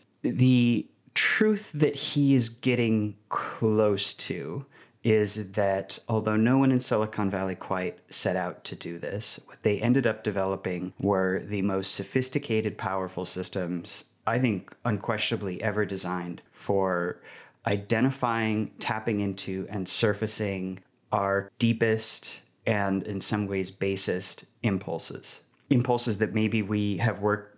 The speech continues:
to manage or contain or suppress, because even though they emerged through millions of years of evolution, we know that things like mob violence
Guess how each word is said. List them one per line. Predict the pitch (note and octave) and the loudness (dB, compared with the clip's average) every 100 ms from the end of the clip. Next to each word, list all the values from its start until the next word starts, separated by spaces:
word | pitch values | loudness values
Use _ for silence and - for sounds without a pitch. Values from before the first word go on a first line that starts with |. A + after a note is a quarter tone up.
| _ | _
to | - G#2 G2 F#2+ F#2 - - - | 0 0 0 -2 -6 -10 -8 0
manage | A2+ C3+ E3+ - - G#2 | 0 2 0 0 -2 0
or | G#2 | -2
contain | - G2 A2+ B2 | -2 -2 0 0
or | C#3 | 0
suppress, | G#2+ - - A2 F3 - | -2 -2 -2 -2 -4 -4
because | G2+ G#2+ G2+ F#2+ F2+ - - A2+ - - | -4 0 0 0 0 0 -2 -6 -6 0
even | A2+ A2 | 2 2
though | G#2 G2+ | 2 2
they | G#2 | 2
emerged | G2+ G2+ G#2 G2+ G2 - - _ - | 2 2 2 0 0 -2 -6 _ -10
through | - G2+ | -2 2
millions | G#2 A2 G#2 | 2 2 0
of | G2+ | 0
years | G2+ G2+ G2 | 0 0 2
of | G2+ | 0
evolution, | G2 G2+ G#2 A#2 G#2+ | 0 0 0 -2 -2
we | G2+ | -2
know | F#2+ F#2+ F#2+ G2 | -2 0 0 -2
that | F2 G2+ F#2+ F#2 - - - | -4 -2 -2 -2 -6 -12 -12
things | - G2+ G2 F#2+ - | -2 0 2 0 0
like | F#2+ F#2 - - - - | -2 -2 -6 -12 -6 0
mob | G#2+ G#2+ | 0 0
violence | B2 G2 D#2 - | -2 -4 -4 -4